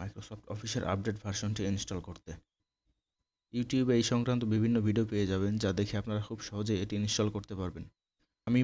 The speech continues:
Microsoft অফিসের দুই হাজার চব্বিশ ভার্সনটি ব্যবহার করছি এবং আপনাদেরকে রিকমেন্ড করব সবসময় অফিসের আপডেট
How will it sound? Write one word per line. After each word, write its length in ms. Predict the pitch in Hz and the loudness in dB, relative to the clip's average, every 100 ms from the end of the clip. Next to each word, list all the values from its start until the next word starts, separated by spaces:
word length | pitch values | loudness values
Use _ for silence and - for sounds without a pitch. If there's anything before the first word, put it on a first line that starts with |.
| 123 | 4
Microsoft 360 | 113 110 117 - | 2 0 -4 -8
অফিসের 300 | 107 117 120 107 | -8 -4 -4 0
দুই 80 | 107 | 0
হাজার 140 | 110 113 | 0 -2
চব্বিশ 220 | 101 107 | -2 0
ভার্সনটি 360 | 104 101 113 110 | 2 0 0 2
ব্যবহার 300 | 104 101 101 | 2 2 0
করছি 320 | 82 80 - 95 107 | -2 -10 -6 -6 -6
এবং 200 | 101 107 - | -4 -4 -2
আপনাদেরকে 400 | 101 107 104 - 104 | -6 -4 -4 -4 -4
রিকমেন্ড 400 | 104 107 104 107 113 | -4 0 0 2 0
করব 160 | 92 90 107 | 0 -2 -4
সবসময় 600 | - 107 - 120 104 104 135 _ _ _ _ _ _ | -6 -10 -6 -2 0 0 -4 _ _ _ _ _ _
অফিসের 440 | 110 104 120 - 113 - | -12 -6 0 2 2 0
আপডেট 260 | 98 - | -8 -6